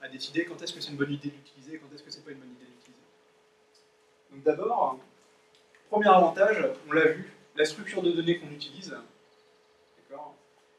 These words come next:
elle est complètement optimisée pour de la recherche. On l'a vu, vous voulez faire, vous voulez chercher tous les documents qui contiennent un terme, il n'y a rien de plus simple. Vous trouvez le terme dans votre dictionnaire de termes, vous n'avez plus qu'à lire. Vous avez vos résultats. D'accord ?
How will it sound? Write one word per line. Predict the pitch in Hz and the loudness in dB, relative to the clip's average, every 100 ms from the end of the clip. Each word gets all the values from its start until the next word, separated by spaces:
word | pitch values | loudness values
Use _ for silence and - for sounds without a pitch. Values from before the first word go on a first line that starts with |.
| - | -2
elle | - 156 | 2 4
est | 180 185 - - | 2 0 -6 -16
complètement | 220 202 190 185 185 185 | -12 -2 -2 0 0 0
optimisée | - - 175 160 170 | -2 -12 -10 -6 -6
pour | 151 | -2
de | 139 | -4
la | |
recherche. | - - - - _ _ _ _ _ _ _ _ _ | -4 -8 -18 -20 _ _ _ _ _ _ _ _ _
On | 139 | 4
l'a | 135 | 4
vu, | - - | 4 -14
vous | 156 | -10
voulez | 156 | -10
faire, | - 170 156 | 0 2 2
vous | 139 | 0
voulez | 151 | -4
chercher | 175 - | -2 -2
tous | 185 | -4
les | 185 | -2
documents | 175 175 180 | 0 0 -4
qui | - | -10
contiennent | 165 156 151 156 | -18 -16 -12 -12
un | |
terme, | 160 170 185 - | -8 -6 -6 -8
il | |
n'y | 131 | -6
a | |
rien | 127 165 | -6 -6
de | |
plus | 160 | -8
simple. | 160 165 - - _ _ | -10 -12 -16 -20 _ _
Vous | 143 | -20
trouvez | - 160 | -8 -6
le | |
terme | 165 170 | -2 -2
dans | 151 | -4
votre | 139 | -8
dictionnaire | - 151 143 | -14 -12 -10
de | 135 | -10
termes, | 143 165 - | -12 -14 -14
vous | 131 | -14
n'avez | 135 | -14
plus | 131 | -14
qu'à | 147 | -20
lire. | - - - _ - _ - _ 139 | -20 -20 -20 _ -20 _ -20 _ -2
Vous | |
avez | 143 135 | 0 0
vos | 135 | -2
résultats. | 131 - - _ _ - - - - - - - - - _ _ _ _ _ _ _ _ - | -10 -16 -20 _ _ -20 -16 -16 -18 -20 -20 -20 -20 -20 _ _ _ _ _ _ _ _ -14
D'accord ? | 143 165 | -4 -4